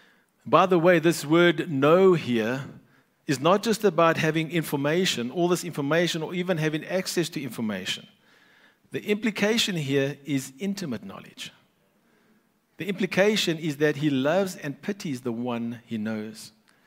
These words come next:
And do you want to really know what God knows? Let me tell you a few things.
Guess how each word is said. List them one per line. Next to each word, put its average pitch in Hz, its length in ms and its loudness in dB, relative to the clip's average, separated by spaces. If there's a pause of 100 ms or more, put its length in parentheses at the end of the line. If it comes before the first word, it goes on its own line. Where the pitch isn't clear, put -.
(1700)
And 165 160 0
do 175 80 -2
you 262 140 2
want 247 180 2
to 196 320 2
really 185 300 4
know 175 240 4
what 160 200 2
God 151 240 4
knows? 143 480 -4 (1160)
Let 180 80 -6
me 226 80 0
tell 208 220 -4
you 170 80 -2
a 143 40 -6
few 135 160 -10
things. - 440 -18